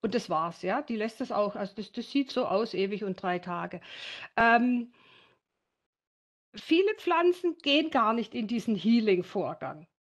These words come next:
Ich habe auch vorhin gezeigt, wenn, wenn zum Beispiel so ein, so ein Latexpropf ga-, dauerhaft drauf bleibt, dann ist das für die Pflanze in Ordnung. Du hast ein Beispiel gebracht, die Knochen. Die Knochen sind wirklich eine Ausnahme, weil die Knochen keine Narben produzieren.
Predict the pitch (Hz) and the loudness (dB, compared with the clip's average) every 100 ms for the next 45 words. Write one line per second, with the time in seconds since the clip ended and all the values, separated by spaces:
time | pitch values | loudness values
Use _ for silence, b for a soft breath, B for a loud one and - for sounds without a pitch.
0 | _ 196 214 226 240 247 240 277 285 - | _ -10 -4 -4 -4 -2 -2 -2 -4 -2
1 | 247 294 302 226 226 226 220 214 220 - | -2 -2 -6 -6 -4 -2 -4 -6 -6 -6
2 | 208 190 - 233 220 214 - 226 202 202 | -4 -4 -4 -4 -4 -4 -4 -4 -2 -2
3 | 190 180 180 - 202 196 190 185 262 330 | -2 -4 -6 -6 -4 0 2 2 2 -4
4 | 330 - _ _ - 285 - - _ _ | -6 -16 _ _ 0 0 -2 -18 _ _
5 | _ _ - - 220 202 247 339 302 - | _ _ -20 -6 -4 0 2 4 2 -2
6 | - 214 294 - 302 285 262 233 - 233 | -2 -2 -2 0 0 0 -2 -6 -8 -8
7 | 240 220 202 196 180 190 233 196 180 180 | -6 -6 -6 -4 -2 -2 -4 -2 -4 -2
8 | 180 247 - 254 302 359 330 330 - 311 | -2 -2 0 0 2 4 2 0 0 -2
9 | 302 285 247 247 - B B - 240 - | -2 -4 -2 -4 -6 B B -10 -8 0
10 | 202 190 175 - B B B - 196 - | 2 2 -2 -12 B B B -14 -12 2
11 | 240 269 330 403 - 262 226 226 294 330 | 4 6 4 0 2 -2 0 2 2 2
12 | 349 269 - 185 208 - 277 302 330 320 | -2 -2 -2 0 0 -2 0 0 0 -2
13 | 220 196 - 214 220 247 320 - - 202 | -4 -4 -6 0 0 0 -4 -4 0 2
14 | 214 247 226 175 175 185 190 185 185 185 | 2 0 0 2 2 -2 -6 -6 -6 -8
15 | - 160 175 | -12 -10 -12